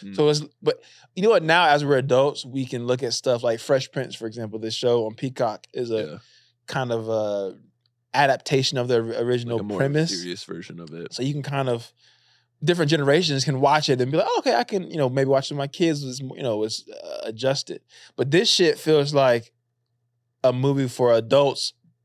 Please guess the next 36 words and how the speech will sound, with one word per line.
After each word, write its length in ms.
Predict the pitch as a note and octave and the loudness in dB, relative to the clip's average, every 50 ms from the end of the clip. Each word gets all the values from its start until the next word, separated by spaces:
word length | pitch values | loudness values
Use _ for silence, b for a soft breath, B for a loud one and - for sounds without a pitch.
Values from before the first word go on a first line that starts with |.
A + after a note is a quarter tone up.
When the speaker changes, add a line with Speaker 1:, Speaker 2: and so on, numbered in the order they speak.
| _ | _
Speaker 2:
but 200 | - B2+ A#2 G2 | -2 -2 -2 0
the 100 | F#2 A#2+ A2 | 0 -2 -2
game 420 | A2 A2+ B2+ C3+ D3 D3+ C#3+ C3+ | 0 0 2 2 2 2 2 0
is 120 | B2+ A#2 A#2 | -2 -4 -4
for, 300 | - - - B2 A#2+ A#2+ | -8 -6 -2 -2 0 0
like, 140 | C3 C#3 | 0 0
if 80 | F3 A3+ | -2 -2
it 60 | C4 | -2
came 200 | - A3 G3+ G3 | 0 0 2 4
out 160 | F3+ C#3 A2 | 4 2 2
now, 420 | A2 A2 A#2+ B2 C#3 D#3 E3+ F3+ F3 | -2 -2 0 2 2 4 4 2 2
maybe, 540 | D3+ C3+ C3+ C#3 D#3 D3+ D#3 F#3 G3 G3 _ b b b b b b | 0 0 0 0 0 0 -2 -4 -6 -8 _ b b b b b b
because 200 | D3 D3 C#3 - | -2 -2 -2 0
all, 240 | - C3 C#3 D3 | 2 4 4 4
everybody 280 | C#3+ C#3+ D3 D3+ C#3 C3 | 4 2 2 2 2 2
that 140 | A#2 - - | 2 -4 0
played 280 | - C#3 C#3 C#3 C#3 | 2 4 4 4 2
Mario 380 | C#3+ C#3 C3+ C#3+ C#3 C#3 C#3 C3 | 2 2 2 4 4 4 4 4
is 100 | A#2+ - - | 2 0 2
older, 340 | - B2 C3 C#3+ D3 D#3 E3 | 2 4 4 4 4 2 0
so 100 | - D#3 | -2 -2
it's 80 | C3+ C3+ | -4 -2
like, 100 | C#3 D3+ | -2 -4
Speaker 1:
Right. 60 | - | -2
Speaker 2:
this 160 | D3 E3+ D#3+ F3 | -2 -4 -2 -2
makes 220 | E3 C#3+ B2+ - - | -4 -6 -6 -6 -8
sense. 220 | F3+ D#3+ B2+ - | -8 -8 -10 -10
But 200 | - B2+ B2 G2 - _ _ _ _ _ _ _ _ _ _ _ | -8 -8 -8 -10 -10 _ _ _ _ _ _ _ _ _ _ _
thirty 240 | - C#3 D3+ E3 E3+ | 2 2 4 4 4
years 260 | D#3+ D3+ E3 E3+ E3+ | 4 4 2 2 0
ago, 320 | E3+ F3 F#3 F#3 F#3 F#3+ F#3+ B B B B B B | 2 2 4 4 2 0 -4 B B B B B B
Speaker 1:
Yeah, 220 | - G#2+ A2+ G#2 F#2+ | -6 -2 -2 -2 -2
no 180 | G2 G#2 G#2+ | 0 0 0
adults 360 | G#2 F#2+ G2 G2+ G2 F#2 - | 0 0 0 -2 -2 -2 -6
even 180 | G#2 F#2+ F2+ F2+ | -10 -10 -10 -8
knew 260 | F2+ F2 F2 F2 F2+ | -8 -8 -8 -8 -10